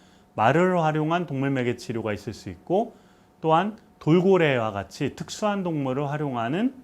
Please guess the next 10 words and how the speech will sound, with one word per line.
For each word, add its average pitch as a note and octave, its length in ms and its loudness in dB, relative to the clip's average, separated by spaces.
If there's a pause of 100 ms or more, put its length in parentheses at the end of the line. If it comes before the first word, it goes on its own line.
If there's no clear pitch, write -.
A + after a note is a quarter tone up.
(220)
돌고래 C#3 800 0
매개, C3+ 500 -4 (220)
동물 D3 240 4
매개 A#2+ 260 -2
치료 G2 360 -10
같은 G2 280 -14
것들이 A#2+ 280 -8
있을 A#2+ 200 -8
수가 - 220 -10
있겠습니다. F2+ 640 -10